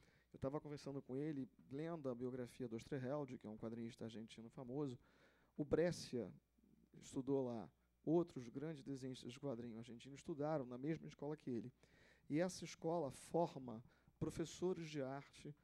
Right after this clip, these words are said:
para o que a gente aqui chama de ensino fundamental, tá? É, isso é uma pequena explicação do que tu me hablaste. Me corriges se estou cometo errores. Eh,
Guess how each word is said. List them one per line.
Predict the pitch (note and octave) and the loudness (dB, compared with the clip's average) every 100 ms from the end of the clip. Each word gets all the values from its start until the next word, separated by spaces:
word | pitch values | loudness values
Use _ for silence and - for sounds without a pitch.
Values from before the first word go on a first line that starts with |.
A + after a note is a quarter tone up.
| _ _ _ | _ _ _
para | D3 D3+ | 0 0
o | D3+ | -2
que | C#3+ | -6
a | |
gente | C#3+ C#3 | -6 -8
aqui | - | -8
chama | C3+ C#3 C#3+ | -8 -6 -4
de | C#3+ | -6
ensino | C#3 - C#3 | -8 -8 -6
fundamental, | - C3+ C#3 C3 G#2+ G2+ - _ _ _ _ _ _ - | -6 -4 -4 -4 -6 -6 -10 _ _ _ _ _ _ -6
tá? | A#2+ B2 _ - - _ - | -6 -6 _ -20 -20 _ -14
É, | G#2 G2 G#2 - - - _ | -8 -6 -6 -10 -18 -20 _
isso | C#3 - C3 | -8 -2 -2
é | |
uma | B2 A2+ G#2+ - - - - | 0 -2 -4 -8 -16 -20 -10
pequena | - A#2 A2 | -6 -2 0
explicação | A2 - - - - B2 - _ _ _ - | -2 -6 -6 -4 -4 -6 -8 _ _ _ -12
do | G#2+ | -10
que | - A2+ - - | -2 -4 -4 -4
tu | A2+ | -2
me | A2+ | 0
hablaste. | A2 B2+ - C#3+ C3+ F#3+ - - - | 2 0 0 -2 -2 -4 -16 -20 -14
Me | F2+ - | -12 -8
corriges | - D3+ B2+ A#2 | -2 0 0 -2
se | B2 | -8
estou | - G2+ - D3 G#3+ - - - | -6 -8 -8 -14 -20 -20 -16 -6
cometo | A#2+ A2 B2 | -2 0 0
errores. | A#2 B2 C3+ - - - - - | 2 2 0 -6 -14 -20 -20 -8
Eh, | A2 A#2 A2+ A2 | -2 0 2 2